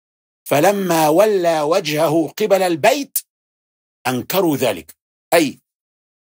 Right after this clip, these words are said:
إن تحول القبلة من بيت المقدس إلى الكعبة المشرفة في مكة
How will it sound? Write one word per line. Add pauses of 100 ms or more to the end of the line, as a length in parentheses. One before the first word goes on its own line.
(180)
إن
تحول
القبلة (640)
من
بيت
المقدس (120)
إلى
الكعبة
المشرفة
في
مكة